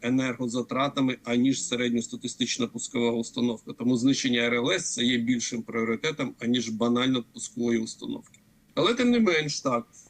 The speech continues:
один з таких ударів вже відбувся саме по цим засобам протиповітряної оборони. І вони будуть продовжуватись, безумовно. І тут, е, інший момент. Е,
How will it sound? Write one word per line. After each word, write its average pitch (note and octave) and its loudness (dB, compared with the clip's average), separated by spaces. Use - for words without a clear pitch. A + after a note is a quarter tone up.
один E3 2
з - -6
таких D3+ -4
ударів D#3 2
вже C#3 -2
відбувся D3 -2
саме D3+ -2
по C#3+ -2
цим C#3+ 2
засобам C#3 2
протиповітряної B2 -2
оборони. B2+ 0
І C#3+ 2
вони A#3 -2
будуть C#4+ -2
продовжуватись, C3+ -4
безумовно. C#3 0
І D3 0
тут, F3+ 0
е, F#3 2
інший G#3+ 0
момент. C#3 0
Е, C3 -2